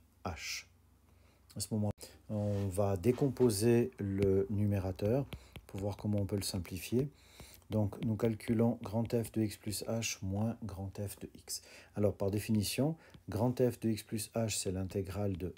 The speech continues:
a à x plus h de f de t dt, moins grand F de x, intégrale de a à x de f de t dt. Donc, nous avons ici la situation intégrale de a à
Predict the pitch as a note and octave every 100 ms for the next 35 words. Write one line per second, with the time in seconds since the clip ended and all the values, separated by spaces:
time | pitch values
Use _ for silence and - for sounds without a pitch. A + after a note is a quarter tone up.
0 | - G#2+ F#2+ - - F2 A2 A2 - -
1 | G#2 - - G#2 F#2+ - - - - -
2 | G2 F#2 - - F#2 - G2 - F#2 F2
3 | - - F2 - C#3+ E3+ - - - -
4 | G#2+ G#2+ B2 A#2 - G2 A#2 A#2 A#2+ -
5 | G#2+ G#2+ B2+ - A#2+ A2 A#2 G#2 G#2 A2+
6 | G2 G2 G#2+ G#2 F#2+ G#2+ B2 - - -
7 | - - - - G2+ A2 A2 A2+ A2 -
8 | G#2 - G#2+ G2 - F#2 F2 - - -
9 | - - - - - - - - A#2 A#2
10 | G#2 - A2+ A2+ A2+ A2+ A#2+ G#2+ - B2
11 | G2+ - G#2+ - A2 - - A2+ A2 A2
12 | G#2 A2 G2+ G2+ G#2+ G2+ G2 F#2 G#2 G#2+